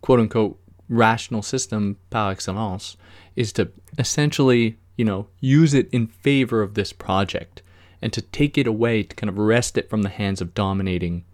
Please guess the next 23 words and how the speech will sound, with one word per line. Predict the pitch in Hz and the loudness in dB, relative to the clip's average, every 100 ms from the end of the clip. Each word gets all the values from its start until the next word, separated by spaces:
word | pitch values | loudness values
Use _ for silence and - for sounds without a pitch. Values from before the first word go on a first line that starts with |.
| _ - | _ -10
you | 92 | -8
know, | 76 - _ _ _ _ _ _ | -8 -12 _ _ _ _ _ _
oligarchs | 104 98 92 87 87 - | -4 -2 -2 -4 -6 -6
and | 95 | -6
demagogues. | 87 104 101 82 80 80 - - _ - - - - - | 0 0 0 -2 -6 -8 -14 -20 _ -20 -20 -20 -20 -6
Now, | 139 | -2
what | 139 170 | 0 2
this | - 170 143 | 2 2 4
new | 143 160 | 4 4
human | - 160 151 127 | 4 2 4 2
would | 113 107 | 0 0
be | 107 | 0
like | 104 175 226 - - - _ _ _ - | 0 0 -2 -4 -12 -20 _ _ _ -2
is | 117 | -2
difficult | - - 135 127 - | 2 0 0 -8 -6
to | |
sketch, | 117 - 147 - | -8 0 0 0
and | 101 101 | -2 -4
Marcuse | 104 - 113 | -2 -2 -2
is | 98 87 | -2 -4
clear | 131 135 | 0 0
about | 107 85 | 2 -2
that. | 85 78 | -4 -8